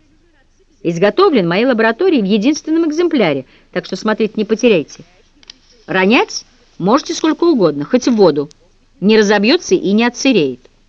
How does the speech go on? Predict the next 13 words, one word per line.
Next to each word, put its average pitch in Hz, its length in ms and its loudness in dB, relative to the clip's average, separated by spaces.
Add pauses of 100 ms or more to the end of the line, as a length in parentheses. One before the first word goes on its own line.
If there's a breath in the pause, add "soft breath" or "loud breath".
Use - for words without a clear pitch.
(540)
Ластик 127 460 -8
с - 80 -12
любопытством 180 640 -4
открыл 170 540 -4
якобы 151 520 -6
книжку. - 580 -6 (760)
Внутри 220 420 0
она 170 140 -2
выглядела 143 340 -4
как 214 160 -4
самый 440 260 -4
обыкновенный 208 520 -2
учебник. 175 440 -2